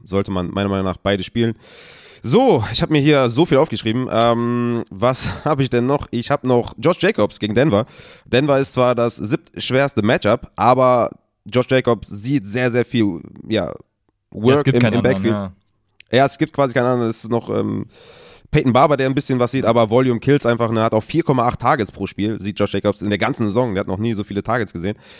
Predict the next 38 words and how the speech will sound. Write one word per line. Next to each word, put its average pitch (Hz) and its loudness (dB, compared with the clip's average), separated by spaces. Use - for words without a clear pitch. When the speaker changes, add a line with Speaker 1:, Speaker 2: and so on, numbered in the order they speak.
Speaker 1:
und 131 2
sieht 139 2
halt 127 2
auch 117 0
Rushing 113 0
Work 117 2
und 110 0
Goal-Line 110 2
Work, 104 0
also 104 -2
Josh 104 -2
Jacobs 104 -4
für - -8
mich 98 -4
auch 101 -2
ein 101 -4
sehr, 107 -2
sehr 101 -4
guter 98 -8
Start. 98 -4
Wir 110 2
haben 143 2
diese 127 -6
Woche 127 -4
irgendwie 156 0
viele 175 2
sneaky 165 0
gute 151 0
Starts, 151 -2
muss 117 -4
ich 110 -6
sagen, 120 -2
auch 104 -2
in 123 -2
den 107 0
Rankings, 123 -4
also 107 -4
bis, 127 -6